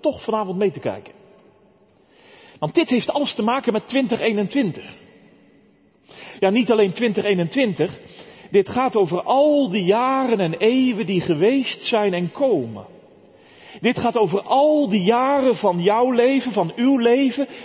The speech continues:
die geweest zijn en wellicht komen. Die boekrol, dat is namelijk de geschiedenis. De hele wereldgeschiedenis. En ze ligt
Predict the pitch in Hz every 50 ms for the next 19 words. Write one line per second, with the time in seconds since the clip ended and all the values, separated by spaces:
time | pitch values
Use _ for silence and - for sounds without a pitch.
0 | - - - 156 208 220 196 180 - 185 175 151 170 196 220 269 254 - - -
1 | - - 262 240 254 269 269 277 269 - - 196 233 208 226 220 220 226 220 -
2 | - - - - - 277 277 277 226 165 135 123 120 113 110 - - - - -
3 | - - - - - - - - - 160 202 233 185 143 139 320 330 - - 196
4 | 196 196 202 247 220 240 240 233 247 226 170 - 214 226 220 214 214 208 196 -
5 | - - - - - - - 160 147 226 - - 180 - - - - 339 254 202
6 | 185 160 131 - - - - - - - - - - - - - - - - _
7 | - _ _ _ _ _ - - - - - 202 190 190 240 285 311 330 339 330
8 | 311 294 269 262 262 247 214 233 254 262 269 262 254 233 202 202 339 - - 190
9 | 180 160 - - - 202 190 139 143 135 127 95 - - - - - - - -
10 | - - - _ - - - _ - - - - - - - - 220 214 147 175
11 | 196 190 220 294 339 311 - - - - -